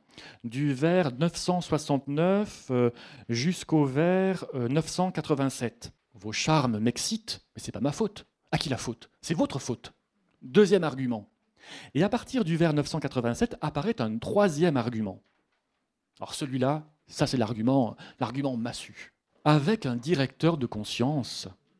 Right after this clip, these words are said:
nulle indiscrétion n'est à craindre. Votre mari ne saura jamais rien. Comble de l'hypocrisie, hein. Cette dernière, euh, partie de la tirade consiste à rassurer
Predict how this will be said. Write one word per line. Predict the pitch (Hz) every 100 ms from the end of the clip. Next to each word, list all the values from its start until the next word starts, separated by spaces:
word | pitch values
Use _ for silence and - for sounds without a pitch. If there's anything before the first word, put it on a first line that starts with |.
| _ _ _ _ -
nulle | 101 110 151 202 180 127
indiscrétion | 135 117 143 - - - 120 - - 143 135
n'est | 110
à | 113
craindre. | - 143 147 101 92 92 101 _ _ _ _ _ _ -
Votre | 92 113 110 110
mari | 101 117 117 104 147
ne | 110 98
saura | - 104 113 135
jamais | 110 143 175
rien. | 151 175 180 - _ _ _ _ - -
Comble | 160 139
de | 120
l'hypocrisie, | 110 117 - 113 110 98
hein. | 98 127 _ _ _ _
Cette | - - 135 123
dernière, | 117 113 117 147 147 165 156 107
euh, | 104 101
partie | 123 - - 156
de |
la | 117
tirade | 110 120 120 165 165 120
consiste | 127 113 170 -
à |
rassurer | 98 101 117 196 - - 160 127 190 190